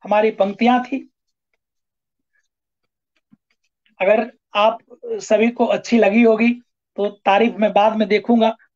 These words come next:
आप सबने क्या कहा है। गलती भी हुई है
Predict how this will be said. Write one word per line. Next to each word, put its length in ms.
आप 80
सबने 300
क्या 200
कहा 260
है। 200
गलती 380
भी 100
हुई 260
है 220